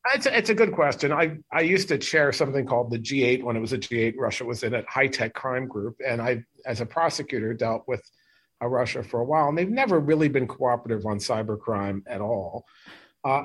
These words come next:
and there's three reasons for that. One, sometimes it's done at the direction of the Kremlin. Again, that doesn't seem to be the case here.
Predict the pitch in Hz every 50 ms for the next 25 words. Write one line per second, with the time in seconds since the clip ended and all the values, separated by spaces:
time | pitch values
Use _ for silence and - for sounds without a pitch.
0 | - 180 180 175 175 180 175 - - - - - - 214 226 220 208 165 147 151
1 | 147 147 139 - 127 120 117 - - 107 104 101 98 98 101 - - 147 147 151
2 | 151 151 147 143 143 143 - - 156 156 156 151 147 147 135 127 131 131 113 -
3 | - 135 127 117 107 104 - 120 117 117 120 127 - - 139 135 131 135 131 -
4 | 131 127 131 135 143 143 120 107 127 117 113 110 107 107 113 104 110 107 - -
5 | 110 110 107 104 107 98 98 - - 101 98 95 - - 107 95 92 98 117